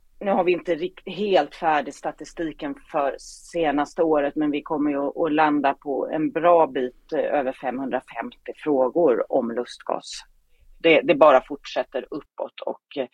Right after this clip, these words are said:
eh, vi hade, det, det vi har betydligt fler samtal förra året, tjugotjugotre.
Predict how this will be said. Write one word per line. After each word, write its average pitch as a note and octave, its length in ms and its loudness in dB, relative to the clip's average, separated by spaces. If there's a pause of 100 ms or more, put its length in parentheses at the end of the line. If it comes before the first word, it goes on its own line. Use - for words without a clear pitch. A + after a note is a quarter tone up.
(460)
eh, C#3+ 320 2
vi D#3+ 100 2
hade, D3 480 2
det, C#3+ 400 -2
det E3 220 -2
vi D3 100 -2
har C#3+ 120 -2
betydligt B2+ 460 -8
fler B2 200 -4
samtal A#2+ 680 -4 (680)
förra B2 260 6
året, - 260 0
tjugotjugotre. - 680 -8